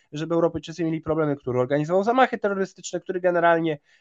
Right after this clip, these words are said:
był antyzachodni, a przecież był sąsiadem, e, poniekąd, e, francuskim, pamię-, no to z-, zaangażowanie wieloletnie francuskie w Afrykę Północną też jest oczywiste.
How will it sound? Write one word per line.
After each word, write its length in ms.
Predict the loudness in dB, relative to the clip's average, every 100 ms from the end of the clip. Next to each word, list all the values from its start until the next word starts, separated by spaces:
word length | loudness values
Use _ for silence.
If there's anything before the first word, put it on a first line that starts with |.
| _
był 200 | 0 0 4
antyzachodni, 800 | 2 2 0 2 6 4 4 0
a 60 |
przecież 340 | 0 -6 -12 -6
był 180 | -4 -2
sąsiadem, 640 | -2 2 6 6 4 0 -6 _ _
e, 180 | -4 -4
poniekąd, 600 | -2 -2 -2 -2 -2 -2 _ _ _
e, 180 | -4 -2
francuskim, 640 | 0 0 0 -4 -2 -2
pamię-, 260 | -2 -4 -4
no 160 | -6
to 240 | -4 -4 -4
z-, 180 | -8 0
zaangażowanie 760 | 0 2 -2 0 0 2 -2 -6 _ _
wieloletnie 580 | -2 2 0 0 -2 -2 -4 -8
francuskie 420 | -6 -6 -8 -4
w 40 | -2
Afrykę 300 | -2 -4 -8
Północną 400 | -4 -2 -2 -4
też 160 | -6
jest 120 | -6 -8
oczywiste. 540 | -8 -8 -8 -2 -2